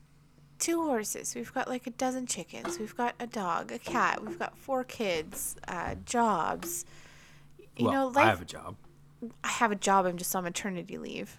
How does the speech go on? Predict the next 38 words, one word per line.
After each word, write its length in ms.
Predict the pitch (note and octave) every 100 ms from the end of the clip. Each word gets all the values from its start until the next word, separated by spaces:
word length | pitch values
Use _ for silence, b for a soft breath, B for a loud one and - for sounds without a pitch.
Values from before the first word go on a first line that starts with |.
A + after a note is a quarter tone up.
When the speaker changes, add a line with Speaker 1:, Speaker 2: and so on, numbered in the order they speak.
| -
Speaker 2:
Yeah. 120 | B2+ B B B B
Speaker 1:
We're 120 | A#3+ B3
just 300 | E4+ D#4+ - -
busy 340 | A3+ A3 A#3+ A#3
people. 400 | - G#3 G3 E3+
We 100 | G3
have 140 | G3
very 440 | G#3 G3+ G#3 C4 G#3+ - - -
busy 280 | F#3 F#3+
lives. 400 | F3 E3 D3 - -
Like, 160 | D3 - - - - - - -
it's 140 | F#3
hard 260 | - G3+ G3+
to 80 | A#3
slow 220 | - F#3
down. 420 | F3 E3 E3+ F#3 - -
And 180 | G3+ F#3
so 460 | - G3 F3+ E3+ - - - -
this 220 | F#3+ -
is 120 | A3
actually 340 | A#3 - C#4
the 140 | B3+ G#3+
first 440 | - F#3 G3 -
time 460 | - G3 F#3 F3 F#3+ B B B B B -
in 80 | F#3
probably 420 | G3+ F3+ F3+ E3+
years 500 | F3 F3 E3+ E3+ -
where 120 | F#3
we've 400 | F3 E3+ - - - - - - -
just 480 | - F3 - - -
sat 300 | F3 E3+ - -
and 160 | F#3 F3 -
actually 320 | E3 - F#3+
had, 280 | - F3 E3+ -
like, 200 | G2+ E2+ - - - - -
big 220 | F3 F3
conversations 840 | - F3 E3 E3+ E3 E3 E3 D#3+
or 180 | -